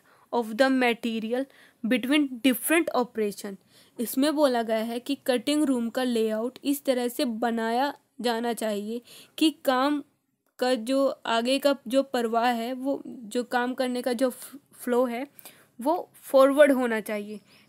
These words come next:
ना कि ये जो हमारा काम करने का जो तरीका है, ये हमारे अलग-अलग जो हमारे मटेरियल है या ऑपरेशन है,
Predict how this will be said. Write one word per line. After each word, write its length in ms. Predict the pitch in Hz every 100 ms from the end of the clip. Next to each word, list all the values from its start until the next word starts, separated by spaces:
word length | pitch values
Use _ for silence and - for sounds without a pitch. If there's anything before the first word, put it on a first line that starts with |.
| -
ना 200 | 240 247
कि 400 | 247 311 339 311 - _ _ _ _ _ _ _ 220 208 -
ये 140 | 247 262
जो 140 | 269
हमारा 340 | 269 262 254 254
काम 300 | 262 247 254
करने 260 | 254 247
का 100 | 247
जो 140 | 240 247
तरीका 360 | 247 233 240
है, 60 | 247
ये 160 | 262 285
हमारे 380 | 285 247 262 302 - _ _ _ _ _ _ _ _ _ _ _ _ _
अलग-अलग 520 | 254 269 269 277 262
जो 140 | 247
हमारे 340 | 277 262 262 262
मटेरियल 720 | 254 247 247 269 262 269 262
है 140 | 233 247
या 200 | 262 254
ऑपरेशन 720 | - 240 - 254 247 285 254
है, 180 | 247